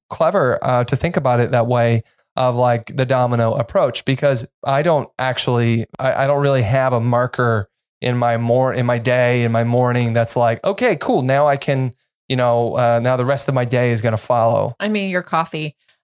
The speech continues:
Speaker 2: I think I make
Speaker 1: Yeah,
Speaker 2: it,
Speaker 1: okay,
Speaker 2: yeah.
Speaker 1: coffee. That's true.
Speaker 2: Well, I will, you know, there's very interesting actually, um, 'cause Amy Ladine, who is one of our original, like, first guests, who's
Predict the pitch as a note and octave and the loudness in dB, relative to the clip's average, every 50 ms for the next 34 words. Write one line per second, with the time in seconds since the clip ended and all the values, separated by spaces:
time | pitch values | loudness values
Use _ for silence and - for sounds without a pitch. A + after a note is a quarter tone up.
0 | _ - - E3 F3 - - F3 D#3 D#3+ D#3 - - F3 F3 F3 - - - - | _ -4 -2 -2 -2 -2 -4 -4 -4 -4 -6 -4 -4 -4 -4 -2 -2 -2 0 0
1 | A3+ - - E3 F#3 F3 E3+ F#3+ E3 D#3+ D#3 - E3+ G3 - - - - D3+ D#3 | 0 0 -2 -2 -2 -2 -2 -2 -2 0 0 -2 -2 -2 -4 -8 -6 -4 -4 -4
2 | - - - D3+ D3+ A#3+ - - D#3 E3+ A#3+ A#3+ B3+ A#3+ - - A3 A3+ A3+ A3 | -4 -2 -2 0 0 0 0 0 0 0 2 2 2 0 0 -2 -2 0 0 0
3 | G#3+ - - G3 G#3 G3 - G#3 G#3+ G3+ F#3+ G#3 G3+ A3 G#3 - F#3+ E3+ E3 E3 | 0 0 0 0 -2 -2 0 0 0 0 0 -2 -2 -2 -2 -2 -4 -2 -2 -4
4 | E3+ - - F3+ F3 E3 D#3+ D#3+ - _ _ _ _ _ _ _ _ _ _ _ | -6 -6 -4 -2 -2 -2 -2 -4 -8 _ _ _ _ _ _ _ _ _ _ _
5 | - - - G3 F#3 F#3 F3+ F3+ F3 F3+ F3+ - - G#3 G3+ F#3 - - G3 G3 | -10 -2 0 2 2 2 2 0 0 -2 -4 -4 0 0 0 0 0 -2 -2 0
6 | G3 F#3 F3+ F3+ F3 F#3+ G3+ G3+ F#3+ G3 G3 F3+ F3 E3 F3 F3+ F3 E3+ E3+ D#3+ | 0 0 -2 -2 -2 -2 -2 -2 -2 -2 -2 -2 -4 -4 -4 -4 -4 -4 -2 -2
7 | E3+ E3 D#3+ D#3+ D#3 D#3 - - _ _ _ _ - - - E3+ F3+ E3 F3 F3 | 0 0 0 0 -2 -2 -4 -8 _ _ _ _ -6 -2 0 0 2 2 2 2
8 | E3+ E3 D#3+ D#3 - - - D#3 - - F#3 F3+ E3 - - - E3+ D#3+ D#3 - | 2 0 -2 -6 -6 -8 -8 -8 -4 -2 -2 -2 -2 -2 0 0 0 0 -2 -4
9 | - - - E3+ D#3+ D#3 | -8 -4 0 0 0 0